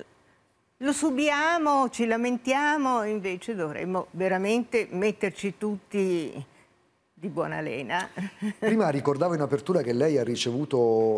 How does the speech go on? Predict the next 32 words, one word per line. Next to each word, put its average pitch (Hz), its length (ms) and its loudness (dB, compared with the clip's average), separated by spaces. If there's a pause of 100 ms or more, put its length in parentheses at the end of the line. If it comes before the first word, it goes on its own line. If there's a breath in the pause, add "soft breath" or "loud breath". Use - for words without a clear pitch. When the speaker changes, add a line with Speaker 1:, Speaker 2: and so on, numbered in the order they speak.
(100)
Speaker 2:
un'onorificenza, 117 1200 -2
un 113 40 0
riconoscimento 120 680 -6
da 113 40 0
parte 120 240 -2
della 113 140 -2
Presidenza 120 420 -4
della 110 140 2
Repubblica. 107 480 -8 (420 loud breath)
Eh, 127 180 -12
mm, 135 500 -12 (200)
mi 143 180 2
serve, 170 520 2
diciamo, 139 560 2 (320 loud breath)
eh, 117 180 2
dopo 127 240 0
il 123 60 -4
suo 147 140 0
ragionamento, 135 600 0
oh, 117 640 2
una 123 680 -2
considerazione, 123 880 0
anzi 131 240 -2
una 139 100 0
domanda. 107 460 -4
Le 135 120 0
chiedo 175 320 0
che - 180 -10
cosa 269 240 0
significa 127 480 -4
per 117 180 -4
lei 127 340 0